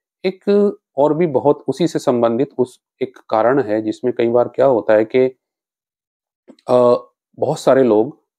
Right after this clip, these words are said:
अचानक से उनको बहुत तेजी से, अ, अ, चक्कर आता है या कुछ आंखों के आगे अंधेरा आता है और वो सडन अनकॉन्शियस हो जाते हैं, उनकी चेतना जो है वो नष्ट हो जाती है। यदि कोई व्यक्ति खड़ा है तो वो खड़ा सडन से नीचे गिर पड़ता है, अचानक से गिर पड़ता है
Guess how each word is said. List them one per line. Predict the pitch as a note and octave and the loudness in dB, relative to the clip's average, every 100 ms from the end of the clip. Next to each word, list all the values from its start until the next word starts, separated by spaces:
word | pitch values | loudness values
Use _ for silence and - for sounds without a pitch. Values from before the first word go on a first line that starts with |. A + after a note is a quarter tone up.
| _ | _
अचानक | - - D3+ D#3+ | -8 -2 0 0
से | - | 0
उनको | D#3+ D3 C#3+ | 0 2 -2
बहुत | A#2 A#2 - | 0 -2 0
तेजी | A#2+ A#2+ | -2 -2
से, | A#2 C3+ C3 B2+ - | -2 0 2 0 0
अ, | A2+ G#2 G2+ A2 - | 0 2 0 -8 -6
अ, | A2+ G2+ G2+ - _ _ _ _ _ _ _ A#2 B2 D#3+ _ - | 0 0 0 -4 _ _ _ _ _ _ _ -14 -14 -18 _ -4
चक्कर | A#2 - B2+ | -2 0 2
आता | A#2+ - A#2+ | 2 2 0
है | B2 B2 | 2 2
या | A2+ A#2+ | 2 2
कुछ | - - | 0 -2
आंखों | A#2+ A#2 A#2 | -2 -2 -2
के | C3 | 2
आगे | A#2 A2+ | 2 0
अंधेरा | A2 C3 | 0 2
आता | G#2 - | 2 2
है | C3+ | 0
और | D3+ C3+ | 2 2
वो | D3 | 2
सडन | D#3+ A2 B2+ D#3 - | 2 0 0 -2 -6
अनकॉन्शियस | C3+ B2 A#2 A2 G#2+ F#2+ | -6 -2 0 0 -2 -2
हो | F#2 | -2
जाते | F2 E2 G#2+ | -2 -6 -10
हैं, | F#2+ | -10
उनकी | A2 C3 C#3 | -8 -8 -10
चेतना | - A#2+ B2 C3 | -4 -4 -2 -2
जो | A#2 | -2
है | A2+ | 0
वो | B2+ | 0
नष्ट | A2 A2 - | 0 -2 -2
हो | A#2+ | 0
जाती | B2 A#2+ C#3+ | 0 0 -2
है। | B2+ | -2
यदि | A#2+ | -2
कोई | D3 C#3+ | 0 0
व्यक्ति | C#3 C3+ - | 2 0 -2
खड़ा | C3+ - B2 | -10 0 2
है | A#2 | 2
तो | A#2 | 2
वो | C#3+ | 2
खड़ा | C#3+ A#2 A#2+ | 2 0 -2
सडन | D3 A2+ A#2 A#2 | 0 -2 -2 -4
से | - | -4
नीचे | C#3 A#2 - F#3+ _ _ - | -2 -2 -4 -6 _ _ -6
गिर | B2 | -4
पड़ता | A#2+ G2 - - | -2 -4 -6 -8
है, | G2 _ _ _ - | -10 _ _ _ -12
अचानक | A2+ A2 G#2 | -6 -4 -6
से | - | -6
गिर | G2 - | -8 -8
पड़ता | - - F#2+ | -10 -8 -6
है | F#2+ | -6